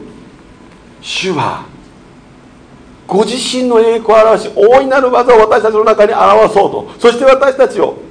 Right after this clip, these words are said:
主に祈って、主の、私たち、いいですか、ロボットではないんですよ。主に本当に祈って、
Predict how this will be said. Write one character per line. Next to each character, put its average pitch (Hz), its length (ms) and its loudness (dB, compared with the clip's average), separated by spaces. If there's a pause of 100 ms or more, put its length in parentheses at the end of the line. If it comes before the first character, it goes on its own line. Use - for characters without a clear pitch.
(200)
主 - 260 -10
に 226 220 -10 (100)
祈 233 340 -4
っ - 60 -18
て、 139 140 -4 (200)
主 - 280 -8
の、 247 220 -2 (120)
私 202 300 0
た 233 120 0
ち、 - 120 -8 (840)
い 139 40 -12 (140)
い 139 60 -8
で 131 80 -8
す - 80 -14
か、 107 60 -8
ロ 156 180 -2
ボ - 140 -8
ッ - 60 -18
ト - 100 -4
で - 80 -6
は 123 80 -4
な 90 120 -10
い 85 40 -14
ん - 20 -16
で 85 80 -16
す - 80 -16
よ。 64 80 -14 (380)
主 - 400 -10
に 226 200 -10 (420)
本 302 280 -6
当 277 160 -8
に 262 240 -10
祈 214 260 -4
っ - 80 -8
て、 101 300 -12